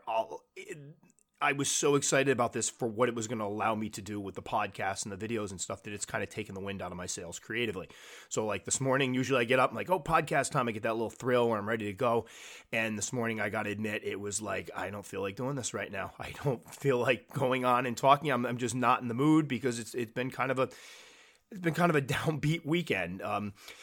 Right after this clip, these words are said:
and on top of it, my, I, I s-, still at my old job, my, the new job that I was offered, they took so long to offer me the job that I had to stay a month at my other job. And what happened is they changed my position there, because the position that I was in,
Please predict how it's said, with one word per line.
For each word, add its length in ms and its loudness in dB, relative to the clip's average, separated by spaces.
and 100 4
on 140 4
top 240 10
of 140 4
it, 200 6
my, 640 4
I, 120 -6
I 120 0
s-, 400 0
still 420 6
at 60 6
my 120 8
old 220 6
job, 320 4
my, 360 -2
the 140 -8
new 140 0
job 260 4
that 80 -4
I 40 -2
was 140 -2
offered, 420 -2
they 160 -2
took 200 -4
so 120 2
long 200 2
to 80 0
offer 120 -2
me 60 -6
the 80 -4
job 240 0
that 60 -2
I 40 -2
had 120 -4
to 40 -4
stay 240 -2
a 60 -2
month 220 -6
at 80 -6
my 100 -6
other 140 -6
job. 320 -6
And 200 -10
what 200 -2
happened 320 0
is 220 -2
they 200 -4
changed 460 -4
my 100 -2
position 460 -6
there, 160 -2
because 340 -8
the 80 -18
position 400 -8
that 60 -4
I 40 -4
was 160 -6
in, 280 -6